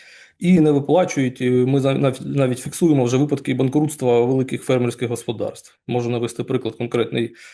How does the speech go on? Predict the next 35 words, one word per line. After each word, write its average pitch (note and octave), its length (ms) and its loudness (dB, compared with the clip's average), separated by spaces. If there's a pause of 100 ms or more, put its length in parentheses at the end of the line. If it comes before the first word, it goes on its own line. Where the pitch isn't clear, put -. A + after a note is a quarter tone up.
(440)
Е, C3 240 2
на-, C3 100 2
е, B2 460 0
за B2 120 0
містом, A#2+ 480 0
е, A#2 260 -2
Васильівка, D#3+ 680 2 (300)
е, B2 340 -4
фермер, C#3 440 2 (340)
який C#3 220 0
займався, C3 500 0
е, A2+ 500 0 (1000)
вирощуванням C3 540 0
зернових, B2+ 640 -2
е, B2+ 40 -6 (920)
товарів, B2 560 2
е, A#2 420 -2
з A2 80 -12
дев'яностих D3 380 0
років. F#3 420 -2 (460)
І C#3+ 60 -2
ось C#3+ 180 0
в B2+ 40 -6
двадцять D3+ 220 -2
третьому D3 320 2
році C3+ 440 2
він C3 180 0
здав, B2 480 -2
е, B2 880 -2
свій C3 240 -2
врожай E3+ 420 2
і - 20 2
досі D#3 380 2
не C3+ 100 4
отримав C3+ 540 0